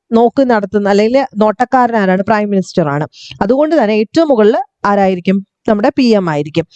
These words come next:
The organization structure ensures efficient coordination. അതായത് ഓരോ സെ-, പലതരം സെന്റേഴ്സ് ഉണ്ട്. സെന്റേഴ്സും യൂണിറ്റുകളും ഒക്കെ ഐ എസ് ആർ ഒയിലുണ്ട്.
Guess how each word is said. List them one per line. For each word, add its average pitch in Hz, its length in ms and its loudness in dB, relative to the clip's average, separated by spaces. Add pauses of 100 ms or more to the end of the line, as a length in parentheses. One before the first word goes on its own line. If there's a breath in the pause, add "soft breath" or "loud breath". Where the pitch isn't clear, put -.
The - 220 -4 (160)
organization 330 640 0
structure 208 600 -2
ensures 214 480 0
efficient 302 360 0
coordination. 185 640 -2 (240 loud breath)
അതായത് 202 440 0 (240)
ഓരോ 262 360 2
സെ-, 285 140 -4 (100)
പലതരം 277 400 0
സെന്റേഴ്സ് 254 540 2
ഉണ്ട്. 160 200 -2
സെന്റേഴ്സും 233 580 2
യൂണിറ്റുകളും 240 640 2
ഒക്കെ 247 120 0
ഐ 202 180 2
എസ് 208 140 -2
ആർ 208 160 0
ഒയിലുണ്ട്. 208 460 0